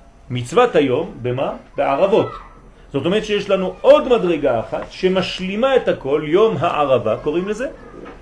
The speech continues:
כן? מנהג הנביאים, יום הערבה, מצוות היום בערבות גרדה, שזה משלים את כל הבניין. לפי הסוד, ההכאה של הערבות על הרצפה זה עניין של הייחוד,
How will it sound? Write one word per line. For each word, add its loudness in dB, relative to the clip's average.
כן? -6
מנהג 2
הנביאים, 0
יום 8
הערבה, 2
מצוות 2
היום 2
בערבות 4
גרדה, 2
שזה 0
משלים -2
את -6
כל 0
הבניין. -8
לפי -4
הסוד, 0
ההכאה 0
של -4
הערבות 0
על -2
הרצפה -2
זה -4
עניין -2
של -6
הייחוד, -6